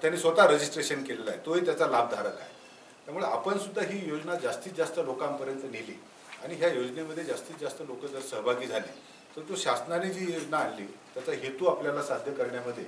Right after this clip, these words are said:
आपण मदत करू. मी आपल्याला तो, आपल्यामार्फत आवाहन करणार आहे की आपण सर्वांपर्यंत ही योजना,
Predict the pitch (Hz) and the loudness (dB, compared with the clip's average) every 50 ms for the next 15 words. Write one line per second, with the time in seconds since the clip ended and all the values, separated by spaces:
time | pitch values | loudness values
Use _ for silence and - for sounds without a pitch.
0 | - - - - - - - 113 110 - 147 139 127 131 135 165 165 165 - 147 | -10 -14 -16 -20 -20 -18 -14 -12 -8 -8 -6 -4 0 2 4 4 4 4 2 -4
1 | 120 104 104 104 - - - - - - - - 117 139 156 - - - 165 170 | -4 -4 -6 -10 -14 -16 -20 -20 -20 -20 -20 -12 -8 -4 -2 -2 0 2 4 4
2 | 175 175 175 143 139 135 - - - 165 180 180 175 175 175 202 196 165 135 131 | 4 2 0 -4 -8 -10 -12 -8 -2 0 2 4 4 4 2 4 4 6 6 6
3 | 135 143 139 135 131 123 104 - 107 104 104 - 95 92 - - - 127 110 - | 6 4 4 4 2 0 0 0 -2 -2 -2 -4 -6 -10 -14 -12 -10 -10 -8 -8
4 | 139 139 139 - - 127 120 127 127 127 147 151 151 151 151 - 151 131 143 135 | -8 -8 -8 -6 -4 0 2 4 4 2 2 2 0 0 -2 -4 -6 -8 -8 -4
5 | 123 120 117 - 107 104 | -4 -4 -4 -4 -6 -6